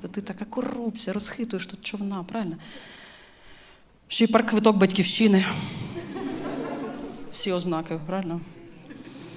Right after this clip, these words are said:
Я, я сама себе відчула, е, майором Ф С Б, поки думала про все це і думаю: «Блін, ну треба ж хоч щось хороше». І оскільки я вже читала звіти Transparency International, я продовжила читати звіти Transparency International,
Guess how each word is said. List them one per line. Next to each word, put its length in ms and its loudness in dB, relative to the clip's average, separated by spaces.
Я, 200 2
я 320 8
сама 280 12
себе 220 8
відчула, 500 8
е, 320 6
майором 400 6
Ф 100 0
С 120 4
Б, 240 6
поки 400 0
думала 560 2
про 140 -2
все 180 0
це 320 0
і 60 -2
думаю: 220 2
«Блін, 160 2
ну 100 2
треба 180 0
ж 80 -2
хоч 100 -2
щось 180 -4
хороше». 420 -4
І 80 0
оскільки 260 -2
я 60 6
вже 120 2
читала 320 2
звіти 280 0
Transparency 640 2
International, 500 4
я 60 2
продовжила 480 4
читати 340 0
звіти 220 0
Transparency 640 2
International, 500 2